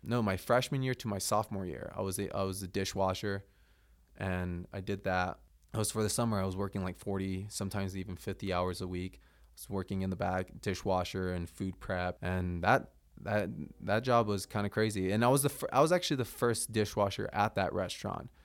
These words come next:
along with another guy that got hired right after me. But, um, ended up going,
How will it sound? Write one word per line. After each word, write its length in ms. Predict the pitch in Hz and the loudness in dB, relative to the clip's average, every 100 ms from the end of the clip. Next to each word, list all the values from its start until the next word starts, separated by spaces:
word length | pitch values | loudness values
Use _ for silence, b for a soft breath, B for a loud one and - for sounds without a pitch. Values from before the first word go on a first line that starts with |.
| b b | b b
along 280 | - 98 104 | 0 2 2
with 180 | 101 98 | 0 -2
another 280 | 95 95 101 | 0 0 0
guy 200 | 92 90 | 0 0
that 120 | 92 | 0
got 200 | 90 85 | -2 -2
hired 280 | 92 90 90 | 0 0 0
right 220 | 92 90 | 0 0
after 320 | 95 95 101 | 0 -4 -6
me. 220 | 90 90 - b b b b - | -6 -6 -10 b b b b -2
But, 400 | 98 98 98 - | 2 2 0 -4
um, 460 | 104 95 90 87 92 - | -2 0 0 -4 -6 -2
ended 240 | 110 107 | -2 2
up 180 | 104 104 | 0 2
going, 520 | 107 101 98 101 104 | 0 2 2 0 -4